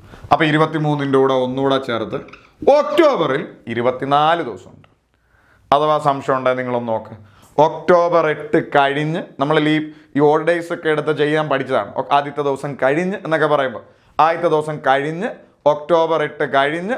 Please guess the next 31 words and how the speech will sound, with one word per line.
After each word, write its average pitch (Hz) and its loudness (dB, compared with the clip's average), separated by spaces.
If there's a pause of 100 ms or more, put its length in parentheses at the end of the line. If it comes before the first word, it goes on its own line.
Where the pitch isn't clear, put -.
മുപ്പത്തൊന്ന് 147 -4
വരെ 143 2
എത്ര 135 -2
ദിവസമുണ്ട്? 123 -6 (100)
പതിനെട്ട്, 127 0
ഇരുപത്തെട്ട്, 131 -2 (540)
ഇരുപത്തൊമ്പത്, 135 0
മുപ്പത്, 131 0
മുപ്പത്തൊന്ന്, 107 -4 (100)
ഇരുപത്തിമൂന്ന് 147 0
ദിവസമുണ്ട്. 101 -4 (460)
ആദ്യത്തെ 202 2
അഥവാ 165 4 (160)
സംശയം 170 0
ഉണ്ടെങ്കിൽ 139 -2
മുപ്പത്തിയൊന്നിൽ 143 -2
നിന്ന് 143 -2
ഒക്ടോബർ 147 2
എട്ട് 127 -10 (160)
കുറയ്ക്കുവാണെങ്കിൽ 123 0
നമുക്ക് 117 -10
ഇരുപത്തിമൂന്ന് 120 -4
എന്ന് 113 -4
കിട്ടും. 98 -10 (360)
അതായത് 180 4
ഒക്ടോബർ 247 2 (100)
എട്ട് - -6 (100)
വരെ 190 0 (240)
കഴിഞ്ഞ് 185 0 (100)
ബാക്കി 160 -2
ഒക്ടോബറിൽ 156 0